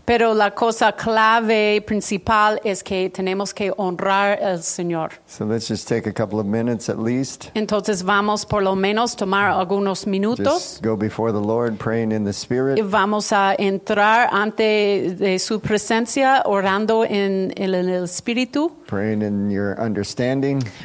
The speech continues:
Speaker 1: Orando con el entendimiento.
Speaker 2: And let's welcome His presence here.
Speaker 1: Y vamos a, eh, darle la bien-, bienvenida de su, a su presencia aquí.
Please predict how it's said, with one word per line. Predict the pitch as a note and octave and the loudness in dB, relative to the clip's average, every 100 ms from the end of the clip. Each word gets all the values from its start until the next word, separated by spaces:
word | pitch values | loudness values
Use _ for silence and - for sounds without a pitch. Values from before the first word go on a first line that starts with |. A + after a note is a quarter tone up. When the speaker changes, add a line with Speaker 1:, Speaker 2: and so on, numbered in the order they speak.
| - | -6
Speaker 1:
Orando | A3 G#3+ G3+ G#3 A3+ A3 | 0 0 2 0 2 0
con | A3 A3 G#3 G3 - | 0 0 0 -2 0
el | G3 F#3+ | 0 0
entendimiento. | G3+ F#3+ G3+ G3 G3 G3+ A#3+ B3 D4+ E4 - | 0 0 0 0 0 0 0 0 0 0 -4
Speaker 2:
And | G#2+ | -4
let's | G2+ G#2+ G#2 | -2 -2 0
welcome | G#2+ G#2 G2+ | 0 0 -2
His | G2+ - | -2 -2
presence | - G#2 G2 G2 - | -2 -2 -2 -4 -2
here. | F#2+ E2 - | -2 -2 -4
Speaker 1:
Y | - B3 A3+ | -2 0 0
vamos | F#3+ F3 G#3 G3+ G#3 G3+ | -2 0 2 2 0 0
a, | G#3+ F#3+ F#3+ F#3 F#3+ - | 0 2 2 2 0 -2
eh, | G3+ G#3 F3 | -6 -6 0
darle | G3+ G#3 G#3 G3 | 2 4 2 2
la | G3 F3+ | 2 2
bien-, | F#3 F#3 | 0 -2
bienvenida | - G3 G#3 G3+ F3+ F#3+ G#3+ G3+ F#3+ F3+ | -4 -2 0 2 2 2 2 2 2 2
de | E3+ F3+ | 0 -2
su, | F3 F#3 F3+ - | -2 -4 -4 -6
a | - G3+ | -2 -2
su | - G#3+ | 0 -2
presencia | - G3 - G3+ G3+ F#3+ D#3+ | -2 -2 0 0 0 0 -2
aquí. | D#3+ G#3+ F#3 | -2 -2 -2